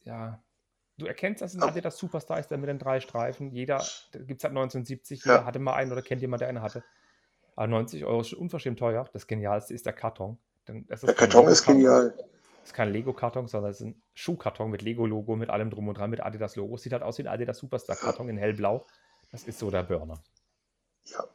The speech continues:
Speaker 2: auf jeden Fall. Ähm, dazu soll's gerüchteweise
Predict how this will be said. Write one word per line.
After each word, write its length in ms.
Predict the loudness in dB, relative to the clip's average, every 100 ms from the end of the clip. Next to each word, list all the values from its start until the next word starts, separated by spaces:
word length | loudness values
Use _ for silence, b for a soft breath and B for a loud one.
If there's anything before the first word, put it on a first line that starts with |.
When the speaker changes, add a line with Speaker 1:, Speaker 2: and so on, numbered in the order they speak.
| -8 -4
Speaker 2:
auf 160 | 4
jeden 180 | 6 8
Fall. 280 | 12 12 12 B B B B B _ _ _ 12
Ähm, 440 | 12 12 12 10 -2 _ _ _ _ _ _ _ _ _ _ _ -20 -20 _ _ _ -20 10
dazu 560 | 12 12 8 8 8 4 _ _ _ _ _ _
soll's 760 | 2 2 12 12 12 10 -2
gerüchteweise 800 | 6 8 12 12 12 10 8 6